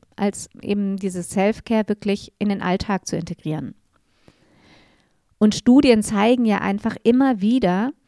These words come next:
dass Stress am Arbeitsplatz zunimmt. Also wo es zweitausendachtzehn noch jeder zweite Arbeitnehmende war, der von Stress am Arbeitsplatz berichtet hat, kann man sich vorstellen,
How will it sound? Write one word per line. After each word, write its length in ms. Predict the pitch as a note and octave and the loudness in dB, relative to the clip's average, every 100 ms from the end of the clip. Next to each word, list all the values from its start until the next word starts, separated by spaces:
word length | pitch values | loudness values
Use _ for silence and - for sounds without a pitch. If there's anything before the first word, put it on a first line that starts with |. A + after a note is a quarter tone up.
| _ - _ _ | _ -20 _ _
dass 380 | G#3 G#3 - - - | 2 2 0 -12 -14
Stress 540 | - - G#3+ C4+ - - | -12 -2 2 2 0 -4
am 140 | G3 - | -6 -2
Arbeitsplatz 960 | G3 B3 A3+ - - G3+ G#3 - - _ | -2 0 -2 -4 -4 -4 -4 -12 -14 _
zunimmt. 680 | - G#3 G#3 E3+ D3+ - - _ | 0 4 4 2 -4 -16 -20 _
Also 220 | F#3+ F#3+ | -8 -4
wo 120 | F#3 | 0
es 220 | G#3+ - - | 0 -2 -6
zweitausendachtzehn 800 | A3 G#3+ A3 G#3 - C4 - G#3+ | -4 -2 -2 -2 -2 -4 -2 -2
noch 100 | G3+ | -2
jeder 260 | G#3+ G3+ | -2 -4
zweite 580 | - - A3 C4 A#3+ A#3+ - - | -4 -2 -2 0 0 -2 -6 -8
Arbeitnehmende 720 | - A#3+ A#3+ G3+ G3+ F#3+ F#3 | 0 2 2 2 0 2 0
war, 320 | E3+ F3 G3+ C4+ - - - | 2 2 0 -2 -10 -18 -4
der 80 | G3 | -2
von 140 | A3 | -2
Stress 340 | G3 - A#3 A3+ | -4 0 0 0
am 80 | G3+ | -2
Arbeitsplatz 520 | G#3 A3 - G3+ - | 0 0 0 -6 -8
berichtet 560 | - G3 C4+ - G#3 | -8 -4 -4 -4 -6
hat, 200 | - - | -6 -6
kann 100 | - | -2
man 80 | G#3 | -2
sich 160 | G3+ F#3+ | -2 -2
vorstellen, 840 | - G3+ A#3 - A#3 A3+ A#3+ B3 | 4 4 4 2 2 4 4 2